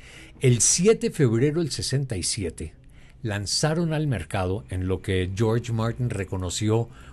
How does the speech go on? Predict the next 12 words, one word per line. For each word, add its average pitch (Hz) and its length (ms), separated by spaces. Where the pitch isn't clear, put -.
como 110 280
el 101 120
más 110 260
grande 151 500
error 110 440
que 98 120
cometió 107 680
como 123 280
productor 107 520
de 104 120
The 90 80
Beatles 85 560